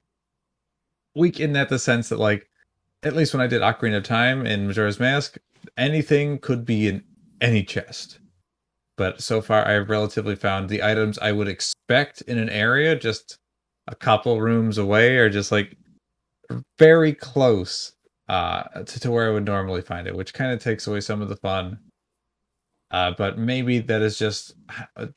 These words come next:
more in term, more in line with how linear Twilight Princess is in comparison to, say, Majora's Mask and Ocarina,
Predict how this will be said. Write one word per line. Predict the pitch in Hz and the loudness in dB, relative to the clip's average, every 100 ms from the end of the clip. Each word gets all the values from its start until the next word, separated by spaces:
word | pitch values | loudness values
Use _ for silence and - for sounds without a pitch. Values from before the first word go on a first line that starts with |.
| - 85 - | -16 -16 -10
more | 123 110 110 107 | -6 -2 0 0
in | 101 | -2
term, | - 101 98 98 - | -4 -2 -2 -6 -8
more | 131 160 165 | -2 0 0
in | |
line | 139 135 | 0 0
with | 120 | -2
how | - 117 104 | 0 -2 -2
linear | 95 95 95 101 104 110 120 131 - | -6 -4 -2 0 0 2 0 -2 -4
Twilight | 104 98 104 107 | -2 0 0 -2
Princess | 117 113 117 - | -6 -4 -8 -6
is | 127 131 131 | -6 -6 -8
in | 101 98 | -10 -8
comparison | 101 101 92 95 - 110 | -8 -2 0 0 -2 -4
to, | 110 | -4
say, | - 107 | -4 -4
Majora's | 107 107 107 110 | -4 -4 -2 -2
Mask | 107 110 110 - | -4 -6 -6 -6
and | 110 107 110 110 - _ _ _ _ _ _ - | -6 -4 -6 -10 -14 _ _ _ _ _ _ -6
Ocarina, | 113 - 117 117 120 127 | -6 -4 -2 -2 -2 -4